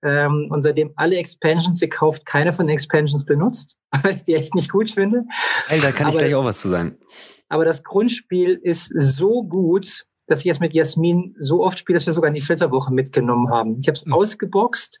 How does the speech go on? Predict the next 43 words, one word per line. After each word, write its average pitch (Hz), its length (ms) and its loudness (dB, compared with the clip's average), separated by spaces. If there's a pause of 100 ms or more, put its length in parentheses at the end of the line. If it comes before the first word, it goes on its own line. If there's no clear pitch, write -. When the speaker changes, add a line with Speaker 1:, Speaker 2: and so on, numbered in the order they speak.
(300)
Speaker 1:
alles 185 320 0
in 151 60 -8
Plastiktüten 160 720 0
gefüllt, 147 360 0
in 151 40 -2
meinen 139 140 4
Rucksack - 460 0
genommen. 139 280 2
Wir 151 80 2
sind 147 300 -2
damit 147 180 2
nach 143 140 2
Spanien 147 480 0
geflogen 147 440 0
und 139 60 4
haben 135 80 4
das 131 160 -2
mehrmals 135 400 0
gespielt. 127 500 -2 (760)
Äh, 143 240 2
quasi, 151 440 -2
wir 147 160 4
haben 156 100 2
nämlich 165 260 0
dort 151 200 0
eine 139 120 0
Wohnung 170 260 2
gehabt 160 320 -2
mit 143 260 -2 (240)
Fa-, 165 260 -2 (100)
Blick 190 280 -2
auf 156 160 -2
die 151 160 -2
Alhambra. 160 760 0 (180)
Ja, 147 380 0
saßen 147 340 0
wir 151 80 2
Speaker 2:
Geil. 143 80 0
Speaker 1:
auf 139 120 -4
diesem, 139 380 0
auf 143 220 0
unserem, 143 520 2
ähm, 131 640 0